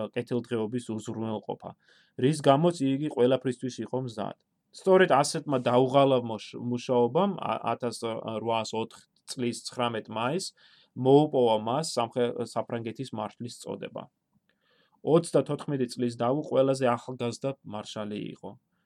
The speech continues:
და მისთვის ამ წოდების მინიჭებამ, ა, ბევრი, ა, გენერალი გააწმილა კიდევაც. ზოგიერთი მასზე ხნიერი და უფრო გამოცდილი,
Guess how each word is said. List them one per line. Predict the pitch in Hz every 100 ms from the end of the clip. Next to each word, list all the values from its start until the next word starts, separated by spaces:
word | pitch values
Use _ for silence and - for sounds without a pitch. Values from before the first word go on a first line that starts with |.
| _ 156
და |
მისთვის | 147 151 143 127
ამ | 120 127
წოდების | - 123 120 113 101
მინიჭებამ, | 117 127 - 131 151 160 123
ა, | 104
ბევრი, | 101 117 123 131 113
ა, | - 98 101
გენერალი | 110 113 117 117 113
გააწმილა | 98 104 107 110 110 117
კიდევაც. | 120 117 - - - _ _ _ _ _ -
ზოგიერთი | 135 151 165 160 127
მასზე | 110 113 120 131
ხნიერი | 127 123 120 123 120 120
და | 113
უფრო | 107 - 113
გამოცდილი, | 104 113 120 - - 147